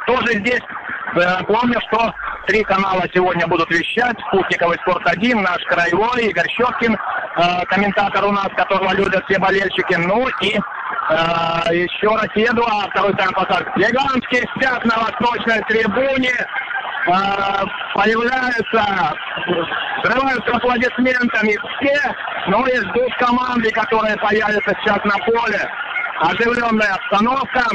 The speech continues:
верят все в победу нашего клуба, но забегать вперед, как сказал на предматчевой пресс-конференции, э, главный тренер, э, Даринел Монтяно, не следует ни в коем случае. Шотландцы приедут для того,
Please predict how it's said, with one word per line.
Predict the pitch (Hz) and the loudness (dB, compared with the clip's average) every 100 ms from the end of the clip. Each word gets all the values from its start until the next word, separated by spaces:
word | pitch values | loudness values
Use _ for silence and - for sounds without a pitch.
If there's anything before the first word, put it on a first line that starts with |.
| 175 | 0
верят | 214 220 190 - | 0 0 -2 0
все | 208 | 0
в | 190 | 2
победу | 208 202 202 | 0 2 2
нашего | 202 190 208 196 | 0 0 0 2
клуба, | 214 254 254 254 | 2 0 2 2
но | 240 220 | 2 2
забегать | 202 196 196 208 196 | 0 0 2 0 -2
вперед, | - 208 202 262 254 - - - | -2 0 2 0 -2 -8 -12 -2
как | 214 196 | 0 0
сказал | - 208 214 | 2 2 2
на | 208 | 0
предматчевой | 196 208 214 202 208 | 0 0 2 2 0
пресс-конференции, | 196 196 196 185 202 202 214 - 214 196 - - - | 2 0 2 2 2 2 0 0 0 0 -4 -12 -2
э, | 165 175 180 180 | 2 2 0 0
главный | 190 196 190 185 | 0 0 0 0
тренер, | 202 196 190 | 0 2 2
э, | 190 180 175 180 | 2 0 0 0
Даринел | 185 190 190 | 2 2 0
Монтяно, | 185 190 185 233 254 240 | 0 -2 0 2 2 2
не | 196 214 214 | 2 0 0
следует | 220 233 214 220 202 | 0 2 2 0 0
ни | 196 | -2
в | - | 0
коем | 226 220 196 | 0 0 0
случае. | 233 226 196 180 | 0 0 0 0
Шотландцы | 196 196 202 190 185 180 | 0 2 2 2 -2 0
приедут | 190 202 185 180 | 0 0 0 0
для | 180 | 0
того, | 180 196 | 2 0